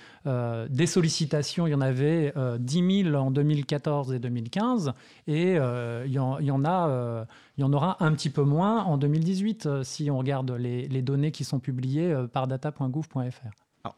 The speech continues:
Speaker 2: je vais passer la parole à Marc Dandelot, mais avant, je vais préciser une chose, enfin, je vais préciser deux choses. On va traiter deux avis, euh, notamment l'un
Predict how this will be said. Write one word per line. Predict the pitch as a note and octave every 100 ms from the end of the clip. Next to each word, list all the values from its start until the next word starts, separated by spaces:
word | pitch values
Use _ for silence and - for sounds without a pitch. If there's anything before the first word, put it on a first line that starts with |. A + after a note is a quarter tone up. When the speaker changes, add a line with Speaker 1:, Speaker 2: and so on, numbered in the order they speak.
| -
Speaker 2:
je | B2
vais |
passer | D3 C#3+
la | D#3
parole | C#3+ C#3+
à |
Marc | C#3 C3
Dandelot, | C3 D3 F#3
mais | D3+
avant, | C#3+
je | B2+
vais | A#2+
préciser | - C#3 C3 C3+
une | B2+
chose, | - F#3 A3+ -
enfin, | B2
je |
vais | -
préciser | B2+ D#3+ C#3+
deux | D3
choses. | C#3+ G#2+ G2 F#2 -
On |
va | A#2
traiter | B2+ C#3 D3+
deux | A#2+ E3+ E3
avis, | D3+ C#3 E3+ D#3
euh, | G#2+ G2+ F2+ F2 E2+ D#2+ F2 F#2+
notamment | A#2+ C3 C#3 D3+ A#2
l'un | A#2+ G2 A2 D3 D#3 E3+